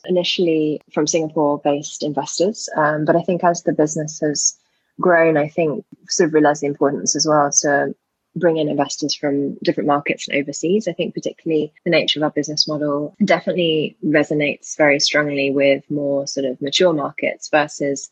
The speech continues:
emerging kind of economies and some of the sort of fintech solutions that are cropping up to solve problems in, in, in parts of Southeast Asia. So when we thought, when we think about our investor network and sort of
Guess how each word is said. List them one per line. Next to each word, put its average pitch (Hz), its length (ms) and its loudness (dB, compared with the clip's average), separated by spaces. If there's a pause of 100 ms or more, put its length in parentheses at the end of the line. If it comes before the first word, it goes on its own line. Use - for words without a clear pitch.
(160)
emerging 143 800 2
kind 139 160 -2
of 139 60 -2
economies 139 760 -2
and 139 140 -2
some 143 180 2
of 139 60 2
the 139 80 0
sort 143 180 0
of - 60 -20
fintech - 320 -2
solutions 143 460 2
that 139 100 -2
are 135 60 -6
cropping - 320 -8
up 135 140 -8
to 135 120 -6
solve 135 240 0
problems 143 420 -2
in, 131 260 -6
in, 139 200 -10 (240)
in 135 140 -10
parts - 280 -4
of 135 60 -10
Southeast 135 460 -4
Asia. 139 340 -2 (120)
So - 160 0
when 170 100 0
we 170 100 0
thought, 160 280 0 (180)
when 190 140 2
we 180 80 2
think 165 220 -4
about 147 280 0
our 139 100 0
investor 143 400 -4
network 147 500 -2
and 147 140 -14
sort 139 220 0
of 147 80 -14